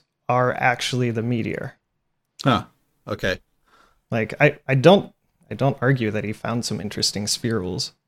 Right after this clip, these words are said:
Speaker 1: Um, but, so this is Loeb's analysis of the, the metal fragments and why he thinks they're interstellar, in addition to the,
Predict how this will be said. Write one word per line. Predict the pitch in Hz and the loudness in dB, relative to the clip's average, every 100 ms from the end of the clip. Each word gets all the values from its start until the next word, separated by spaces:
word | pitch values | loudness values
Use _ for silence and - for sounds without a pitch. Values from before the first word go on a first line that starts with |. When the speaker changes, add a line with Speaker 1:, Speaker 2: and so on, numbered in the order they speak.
| _ _ _ 120 | _ _ _ -6
Speaker 1:
Um, | 104 101 98 110 _ _ _ | -4 -4 -8 -12 _ _ _
but, | 117 107 - _ _ _ _ - | 0 0 -4 _ _ _ _ 2
so | 156 190 160 - - - | 8 10 10 6 -4 2
this | 156 196 196 | 8 10 10
is | 143 | 8
Loeb's | 143 143 147 147 131 123 - _ _ _ | 6 8 10 10 8 0 -2 _ _ _
analysis | 147 135 131 135 123 - 123 - | 2 4 6 6 4 2 2 0
of | - 123 120 117 - | 0 -2 -2 -2 0
the, | 120 107 - | 2 0 0
the | |
metal | 127 123 117 | 2 2 0
fragments | - 113 117 120 | -4 -6 -4 -2
and | 143 127 | 0 2
why | 123 131 | 2 2
he | 131 123 | 0 -4
thinks | - - 131 - - - - | -6 -2 -2 0 -2 -4 -4
they're | 123 | -2
interstellar, | 113 127 - - 147 - | 0 -2 -2 0 0 2
in | 170 160 | 4 6
addition | 139 120 139 - 120 110 | 6 4 2 2 0 -4
to | - 123 117 110 110 _ _ _ _ - | -4 -4 -4 -6 -10 _ _ _ _ -8
the, | 120 120 113 113 | -2 0 0 -4